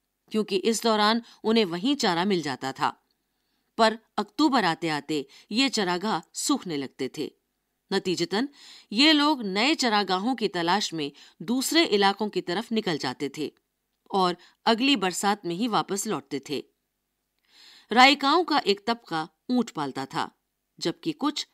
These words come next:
भेड़ बकरियां पालते थे। आगे की चर्चा से पहले इस पृष्ठ पर दिया गया चित्र, चित्र संख्या छह,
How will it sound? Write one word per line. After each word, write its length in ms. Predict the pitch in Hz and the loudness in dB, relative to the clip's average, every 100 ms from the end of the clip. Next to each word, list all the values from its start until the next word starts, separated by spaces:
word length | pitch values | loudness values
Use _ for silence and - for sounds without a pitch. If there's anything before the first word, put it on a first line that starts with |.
| _ | _
भेड़ 280 | 156 196 226 | -4 2 2
बकरियां 440 | 220 233 202 160 135 | 2 -2 -2 -4 -4
पालते 380 | 127 110 139 - | -6 -4 -8 -6
थे। 180 | 127 - _ _ _ _ _ _ _ _ _ _ - | -8 -8 _ _ _ _ _ _ _ _ _ _ 6
आगे 260 | 214 180 | 6 6
की 140 | 175 165 | 2 0
चर्चा 340 | 180 - 165 | 0 -4 -6
से 140 | 151 160 | -4 -6
पहले 360 | 156 185 262 - _ _ _ _ _ _ _ _ _ 269 | -4 -4 -4 -6 _ _ _ _ _ _ _ _ _ 0
इस 300 | 285 - - - | 0 -2 -8 -4
पृष्ठ 260 | 277 - | -4 -4
पर 220 | - 196 196 | -4 -4 -2
दिया 280 | 170 175 | 0 0
गया 280 | 160 160 185 - - | 0 -2 -4 -6 -4
चित्र, 360 | 247 - - - _ _ _ _ _ _ _ _ _ _ _ _ _ - | -2 -4 -12 -20 _ _ _ _ _ _ _ _ _ _ _ _ _ 0
चित्र 320 | 285 254 196 | 0 0 -4
संख्या 540 | 208 190 - 180 170 - _ - | -2 -4 -4 -4 -4 -8 _ -8
छह, 280 | - 190 | -4 -2